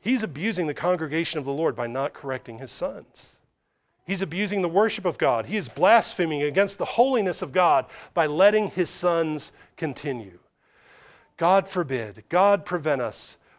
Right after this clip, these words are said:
from repeating this horrible, destructive behavior. Cling to the Lord Jesus Christ and all of his mercies. Cling to his cross. Love him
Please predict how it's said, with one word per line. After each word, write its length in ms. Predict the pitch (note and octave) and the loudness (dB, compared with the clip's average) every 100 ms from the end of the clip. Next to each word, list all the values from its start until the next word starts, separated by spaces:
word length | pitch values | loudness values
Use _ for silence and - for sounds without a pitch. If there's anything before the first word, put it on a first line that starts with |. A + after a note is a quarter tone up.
| _ | _
from 180 | D#3 D3 | -4 -2
repeating 500 | C#3 - F3+ E3+ D3 | -4 -4 -2 -2 -2
this 200 | B2+ - | -6 -6
horrible, 580 | - F3 E3 D3 C3 - - _ | -2 0 2 0 -4 -8 -20 _
destructive 720 | C#3 - D#3 - C#3 A2+ - _ | -6 -2 -2 -2 -6 -6 -10 _
behavior. 500 | C#3+ - B2+ G#2 G2+ | -14 -8 -8 -8 -14
Cling 540 | - - F3+ G3 A3 A3 _ | -18 -6 -2 -2 -2 -6 _
to 140 | - | -10
the 80 | C3+ | -8
Lord 340 | B2 C3 F#3+ - | -6 -2 -2 -2
Jesus 360 | F#3 F3+ G#3 | -8 -8 -8
Christ 560 | - C#3+ A#2+ A2+ - - | -6 -2 -2 -4 -12 -10
and 140 | C#3+ C#3 - | -8 -8 0
all 240 | C#3+ G3 | 2 2
of 120 | G#3 | -2
his 220 | G#3+ F#3 D#3+ | -8 -8 -4
mercies. 680 | D#3 - A2+ F#2+ - - _ _ _ | -4 -6 -16 -20 -20 -20 _ _ _
Cling 320 | - E3+ A3+ B3 | -4 0 2 0
to 160 | A#3 | -4
his 200 | F#3 G#3 | -4 -4
cross. 640 | - - D3+ A2+ - - - _ | -6 -2 -2 -2 -6 -16 -18 _
Love 420 | C#3+ D3 C4+ E4 - | -6 6 8 8 2
him 420 | D#4+ D#4+ B3+ | 0 0 0